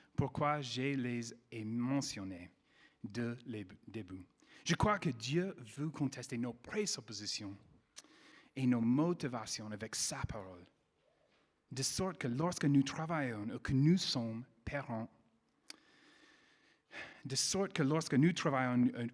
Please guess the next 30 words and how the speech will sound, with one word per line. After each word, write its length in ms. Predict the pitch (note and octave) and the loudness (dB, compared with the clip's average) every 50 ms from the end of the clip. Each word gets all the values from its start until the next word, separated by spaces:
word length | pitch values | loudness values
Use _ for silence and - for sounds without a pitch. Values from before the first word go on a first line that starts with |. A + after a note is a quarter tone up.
| - - | -6 -8
ou 80 | D#3 C3 | -8 -4
que 120 | - C#3+ | 0 0
nous 140 | C3+ D3 E3 | 2 2 2
sommes 240 | D#3+ - D#3 B2+ B2+ | 2 2 2 2 2
parents, 300 | - D3 D3 C3+ B2 A2+ | 0 0 0 2 2 4
nous 140 | C#3 D#3 D#3 | 4 4 4
sachons 400 | - - G3 F3 - E3+ C3+ B2 | 4 4 2 2 4 2 2 2
pourquoi 600 | - - G#3 G3+ - - C#3+ A2+ G#2 G2+ G2+ A2 | 2 0 -2 -2 -4 -4 -4 -4 -6 -6 -8 -12
et 80 | - | -10
pour 220 | B2 - D#3+ D3 - | -6 -4 -4 -4 -4
qui 220 | - C#3 B2 A2 | -4 -4 -4 -2
nous 140 | A#2 C#3 C3+ | -2 -4 -4
faisons 640 | - - - - - D3+ D3 B2+ A2 G2+ F#2+ G2 G2 - | -6 -10 -8 -4 -2 0 0 0 -2 -6 -8 -10 -12 -14
ces 240 | - - - - G#2 | -12 -10 -8 -6 -6
choses. 480 | - - - F2 F2 G2 - - - - _ _ _ _ _ _ _ _ _ _ _ _ _ _ _ _ _ _ _ _ - - - _ - - - - | -6 -6 -8 -8 -10 -10 -12 -12 -12 -14 _ _ _ _ _ _ _ _ _ _ _ _ _ _ _ _ _ _ _ _ -20 -20 -20 _ -20 -20 -12 -10
Le 80 | D3 | -10
premier 380 | - - F#3+ A3+ A3+ A3 G3+ F3 | -4 2 6 8 10 10 10 6
point 220 | - - D3 C3 | 4 2 2 2
ce 140 | - - A#2+ | 0 -2 -6
soir, 380 | - - A2 F#2 - - - _ _ _ _ _ _ _ _ _ - | -6 -6 -8 -8 -10 -12 -18 _ _ _ _ _ _ _ _ _ -4
la 200 | C#3+ D3+ C#3 C3 B2 A2+ - - | -2 -2 -2 -2 -6 -12 -2 2
bénédiction 720 | G3+ A3 A#3+ B3+ B3 E3+ D#3 D#3+ - - - C#3+ C3+ B2+ | 4 6 8 8 8 6 2 0 0 2 4 4 6 6
de 160 | A#2 A2+ A2 | 4 2 -2
Dieu 420 | G2+ G2 A2 B2 B2+ B2 G2+ F#2+ F#2+ F#2 - _ _ _ _ - | -6 -8 -6 -4 -2 -2 -2 -4 -8 -12 -18 _ _ _ _ -2
dans 360 | G#2+ C3+ C3+ C3 C3 C3+ C#3+ - - - _ _ _ _ | 4 6 6 6 6 2 -2 -10 -18 -20 _ _ _ _
le 260 | A2+ G#2+ G#2+ G#2+ G#2 - | -18 -16 -14 -12 -12 -12
travail, 480 | - - G#2+ G2 G#2 G2 F#2 F2 F#2+ - - _ _ - | -12 -12 -10 -8 -8 -8 -8 -10 -14 -18 -20 _ _ -4
dans 120 | A#2+ G#2+ | -2 -2
le 300 | G#2+ G#2 G#2 G#2+ A2 G#2+ | -2 -2 -4 -6 -6 -8
travail. 320 | - - G#2 F#2+ F2+ F2 | -10 -10 -10 -12 -12 -14